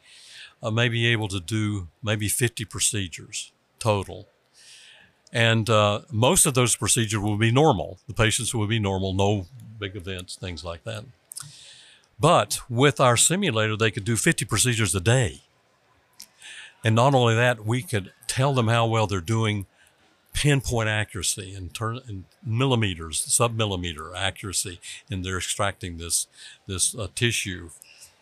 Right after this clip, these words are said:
for the terp procedure. And, uh, we can also judge how good a surgeon they are. <laughs>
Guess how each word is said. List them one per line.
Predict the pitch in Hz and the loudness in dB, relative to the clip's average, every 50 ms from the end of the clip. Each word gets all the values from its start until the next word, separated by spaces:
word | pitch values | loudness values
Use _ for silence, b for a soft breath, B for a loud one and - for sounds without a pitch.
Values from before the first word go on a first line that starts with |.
| - | -16
for | - - 104 | -12 -8 -8
the | 87 98 | -6 -6
terp | - - - 117 104 90 - _ _ _ _ | -4 0 0 0 0 0 -4 _ _ _ _
procedure. | - - - - - 131 131 107 - - 87 85 - _ B B B B B B B B B B B B B B - | -6 -4 -2 -2 -2 -2 -4 -6 -6 -10 -10 -12 -16 _ B B B B B B B B B B B B B B -2
And, | 123 117 117 120 113 120 | 0 2 2 2 4 4
uh, | 117 117 113 113 113 | 6 6 6 4 2
we | 110 110 117 123 135 | -2 -4 -4 -2 -2
can | 127 - 131 113 | 0 0 2 4
also | 117 131 170 165 - - 143 127 127 120 120 127 110 | 4 6 6 4 4 4 4 4 4 2 0 -2 0
judge | 101 127 120 117 113 - | 2 4 4 4 4 2
how | 113 110 107 | 2 2 0
good | 101 92 113 110 | 2 2 4 4
a | 110 107 | 4 2
surgeon | 101 - - - 147 170 180 131 135 120 | 0 -2 2 4 4 4 6 4 4 4
they | 107 98 92 | 4 4 4
are. | 92 - - - 622 679 659 571 - - - 139 175 185 - - 180 | 4 2 0 0 -2 -4 -4 -6 -10 -12 -4 0 0 0 2 0 -2
<laughs> | - | -4